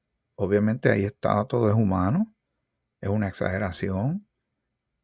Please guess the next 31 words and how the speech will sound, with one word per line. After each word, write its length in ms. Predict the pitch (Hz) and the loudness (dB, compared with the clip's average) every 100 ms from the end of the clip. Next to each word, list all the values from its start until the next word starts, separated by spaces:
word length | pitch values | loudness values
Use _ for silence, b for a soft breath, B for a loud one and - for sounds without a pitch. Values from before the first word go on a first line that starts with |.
| _ _ | _ _
Esta 400 | 98 92 - 104 | -6 -4 -4 -4
persona 380 | 113 101 113 113 | -4 -4 -4 -4
está 220 | - 107 | -2 0
demostrando, 720 | 113 110 - 113 131 135 120 - | 0 -2 -2 -2 0 -2 -4 -4
pues, 140 | 101 | -2
lo 100 | 95 | -2
que 120 | 98 | -4
tal 160 | - 101 | -4 -4
vez 140 | 98 | -2
ha 180 | 101 101 | -2 -2
aprendido, 760 | 101 98 95 92 110 139 107 - _ _ _ _ _ _ _ _ _ _ _ _ _ _ | -2 -2 -2 0 2 4 2 -2 _ _ _ _ _ _ _ _ _ _ _ _ _ _
está 240 | - - | -12 -6
pasando 500 | - 107 113 113 117 | -4 -4 -2 2 0
hacia 220 | 110 107 131 | 0 -2 -2
adelante 400 | 147 190 208 151 | 0 0 0 0
lo 120 | 123 | 2
que 100 | 104 | 0
se 120 | 123 | -2
le 80 | 113 | -4
enseñó 360 | 110 113 120 | -4 -4 -2
en 60 | 139 | -2
otro 220 | 156 151 | -2 -2
lugar. 320 | 135 98 87 | 0 -2 -4
Y 60 | 80 | -6
si 100 | 107 | -6
no 100 | 101 | -2
hay 80 | 135 | 0
discernimiento 800 | 160 170 156 147 135 120 110 95 | 2 2 2 2 2 2 0 -4
de 40 | |
estas 240 | 92 - - | -4 -8 -8
cosas, 600 | - 85 - - - | -6 -6 -6 -10 -12